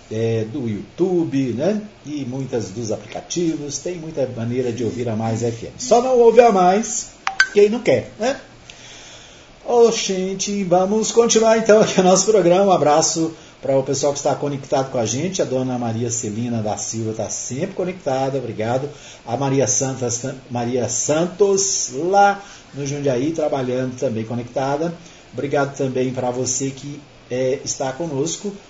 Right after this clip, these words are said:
né? Um abraço, é, para o do-, professor,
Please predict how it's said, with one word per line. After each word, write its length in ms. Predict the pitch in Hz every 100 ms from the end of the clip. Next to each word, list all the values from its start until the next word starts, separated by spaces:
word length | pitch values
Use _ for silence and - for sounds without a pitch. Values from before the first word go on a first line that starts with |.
| -
né? 140 | 127
Um 220 | 147 123
abraço, 600 | 110 113 127 127 - 127 117 - - - -
é, 520 | 113 113 113 113 110 110
para 580 | 117 117 117 120 117 113
o 60 | 110
do-, 280 | 113 120 -
professor, 680 | 123 120 117 - 120 120